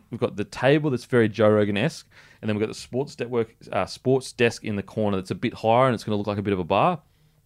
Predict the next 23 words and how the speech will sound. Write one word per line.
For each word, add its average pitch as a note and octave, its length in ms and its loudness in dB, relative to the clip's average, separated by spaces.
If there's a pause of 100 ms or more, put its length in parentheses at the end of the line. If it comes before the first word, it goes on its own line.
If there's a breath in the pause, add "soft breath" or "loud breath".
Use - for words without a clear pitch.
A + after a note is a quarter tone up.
(300)
And G2+ 80 -6
then G#2 200 -2 (260 loud breath)
behind C3 300 0
us, - 120 -8
we're B2 60 -6
gonna A#2 140 0
have G#2 140 -6
two, C3+ 420 2 (100)
two C3+ 220 4
chairs A#2 540 4
like, G2+ 360 2 (240 loud breath)
you C#3+ 40 -4
know, G3+ 80 4
the, D3+ 120 2 (180)
uh, A#2 160 -2
not C3+ 100 -4
the A#2+ 60 -8
Brilliant G2 300 -4
Idiots, B2 240 -8
you B2+ 60 -6
know C3 440 0 (140)
Schultz's A2 600 -2
show, G2+ 680 0